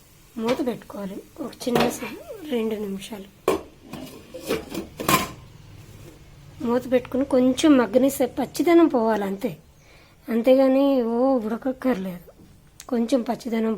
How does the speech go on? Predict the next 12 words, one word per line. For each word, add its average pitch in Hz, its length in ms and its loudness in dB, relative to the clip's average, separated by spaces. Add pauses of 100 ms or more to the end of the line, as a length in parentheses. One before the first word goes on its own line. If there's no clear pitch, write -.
పోతే 220 280 -4 (400)
సరిపోతుంది. 269 640 -4 (3250)
పులిహోర 240 340 0 (120)
పూర్తయింది. 226 600 -4 (1900)
ఇప్పుడు 233 240 -8 (320)
దీన్ని 233 300 -8
పెరుగుతో 214 500 -2 (1800)
ఉత్తగా 226 340 2 (680)
తినచ్చు, 214 460 -4 (720)
కొంచెం 233 260 -6 (100)
పెరుగు 226 260 0
నంచుకోవచ్చు, 214 680 -4